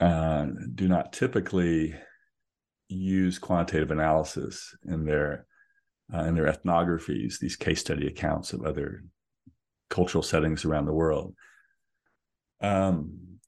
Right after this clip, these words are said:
you know, I tell my students when I train them in this kind of mixed qualitative, quantitative approach, I say, "Don't do this to become famous."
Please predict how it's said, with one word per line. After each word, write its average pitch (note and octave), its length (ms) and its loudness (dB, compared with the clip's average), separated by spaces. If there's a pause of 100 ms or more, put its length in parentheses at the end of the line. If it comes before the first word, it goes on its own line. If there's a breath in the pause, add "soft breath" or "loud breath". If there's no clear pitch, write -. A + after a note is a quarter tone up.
(140)
you A2 80 2
know, A2 80 4
I - 20 0
tell A#2+ 220 0
my G#2+ 120 2
students - 760 -2 (240)
when G2 120 2
I F2+ 60 4
train G#2 240 0
them F#2 100 4
in E2+ 60 2
this - 80 -8
kind E2+ 180 0
of D#2 60 0
mixed E2 460 2
qualitative, D#2+ 560 0
quantitative D2+ 760 -2 (640 soft breath)
approach, F2+ 380 2
I E2+ 60 2
say, D#2+ 220 0
"Don't A2 280 0
do G2+ 140 2
this F#2+ 180 2
to E2 120 -12
become E2 340 0
famous." F2 640 -2